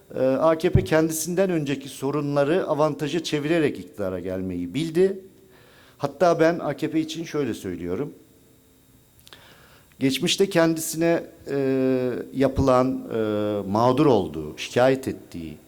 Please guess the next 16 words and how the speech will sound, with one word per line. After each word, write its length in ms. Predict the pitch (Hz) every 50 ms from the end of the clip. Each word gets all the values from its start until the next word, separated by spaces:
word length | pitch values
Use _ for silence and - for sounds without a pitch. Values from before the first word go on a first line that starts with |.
| - - -
e, 260 | 87 87 87 85 85 85 85 85 82 80 80 - - - - - - -
Türkiye, 540 | - 127 120 107 113 131 135 131 131 - -
Türkiye'deki 640 | - 135 131 - 127 127 123 127 120 - - -
antidemokratik, 1120 | - 135 139 131 131 135 117 120 110 107 101 - - 101 98 - - 92 - - - - - - -
e, 220 | 101 95 95 95 - -
uygulamaların 880 | 127 123 117 104 110 101 101 101 95 90 87 90 87 101 113 131 - - - - - - - - - - - - -
tamamını 680 | - - 175 185 196 185 170 151 131 113 98 98 110 131 131 - - -
bir 40 | 104
süre 240 | - - 127 113
sonra, 520 | 104 - - 95 92 87 87 92 113 131 143 - - - - - - - - - _ _ _ - -
e, 460 | - 113 110 110 110 107 107 104 104 104 104 -
kendisiyle 600 | - - 127 139 147 160 160 - - 180 175 160 160
aynı 200 | 160 165 165 156
görüşleri 500 | 139 156 151 147 - - - 147 147 143
paylaşmayan 720 | - - 135 135 135 147 151 147 - - 131 127 123 117
kesimlere 760 | - - 123 110 - - 117 117 110 104 95 101 110 127 131